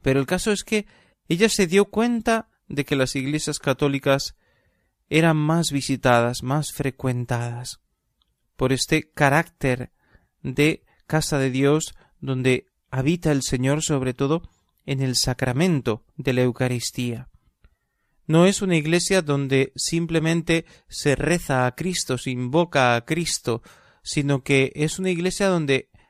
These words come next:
Cristo vive, donde Jesús está realmente presente en el sagrario,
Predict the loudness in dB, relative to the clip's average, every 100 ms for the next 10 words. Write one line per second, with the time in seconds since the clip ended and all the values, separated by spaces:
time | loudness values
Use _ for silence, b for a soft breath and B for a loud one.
0 | b -4 -2 -2 0 0 2 2 0 0
1 | -2 -4 -4 -4 -2 -4 -6 -8 -6 2
2 | 2 0 B B B -4 0 2 4 2
3 | 2 0 0 -2 -4 -2 0 0 -2 -4
4 | -4 -2 -2 0 0 0 -4